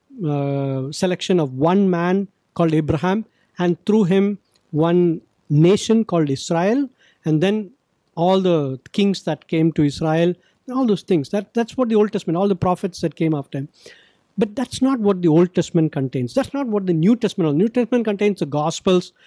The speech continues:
New Testament contains the epistles, New Testament also contains the Revelation, right? But combined, what does the scriptures actually contain? Let's look at it. Matthew chapter twenty-two and verse twenty-nine.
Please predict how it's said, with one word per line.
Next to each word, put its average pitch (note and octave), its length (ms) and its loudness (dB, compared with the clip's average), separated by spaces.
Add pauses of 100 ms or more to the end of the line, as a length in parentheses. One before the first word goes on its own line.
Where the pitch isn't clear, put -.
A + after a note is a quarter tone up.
(140)
New G3 100 4
Testament A3 340 0
contains F#3 440 0
the D#3+ 320 -2
epistles, G3 560 0
New G#3 100 0
Testament A3 280 -4
also A3 220 -4
contains A3+ 380 -4
the A3+ 100 0
Revelation, A#3 520 -2
right? B3+ 180 -10 (520)
But A3 160 -4
combined, A#3 640 0
what B3 300 -4
does C#4+ 160 0
the A3+ 100 -2
scriptures G3+ 600 0 (140)
actually G#3+ 560 -2
contain? C#3 840 -2 (440)
Let's A3 160 -2
look F3+ 140 2
at C#3 80 -2
it. A2 100 -10 (280)
Matthew A3 300 2
chapter F#3+ 280 -4
twenty-two E3 580 0 (420)
and F3 220 2
verse F3+ 240 0
twenty-nine. D#3 760 -2